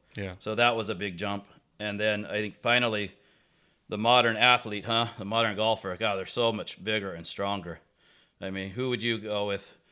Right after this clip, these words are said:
Speaker 2: Uh, Mike Reed or Brooks Koepka? <laughs> I think I'll take Koepka every time.
Speaker 1: That, that
Speaker 2: Well
Speaker 1: would be, that would be a really good one for us to do. Our top ten matchups.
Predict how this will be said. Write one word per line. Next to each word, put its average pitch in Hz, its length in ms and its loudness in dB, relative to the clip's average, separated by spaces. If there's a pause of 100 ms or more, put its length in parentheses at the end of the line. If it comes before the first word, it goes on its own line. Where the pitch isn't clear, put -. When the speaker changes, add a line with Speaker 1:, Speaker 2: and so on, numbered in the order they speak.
(260)
Speaker 2:
Uh, 98 340 0 (440)
Mike 117 400 2
Reed 120 360 2
or 107 180 0
Brooks 107 320 -4
Koepka? 113 400 2 (460)
<laughs> - 440 -20
I 131 100 -4
think 127 200 -8
I'll 113 80 2
take 107 240 -4
Koepka 117 280 -2
every 110 200 -2
time. 120 380 0 (840)
Speaker 1:
That, 151 220 2
that - 20 4
Speaker 2:
Well 170 160 10
Speaker 1:
would 151 160 4
be, - 40 -4
that 139 120 4
would 147 120 2
be 151 80 4
a 123 80 6
really 117 320 4
good 110 220 0
one 117 180 0
for 117 160 -4
us 107 140 -2
to 113 100 -4
do. 107 300 0
Our 110 100 -6
top - 380 -2
ten 113 240 -2
matchups. - 640 -8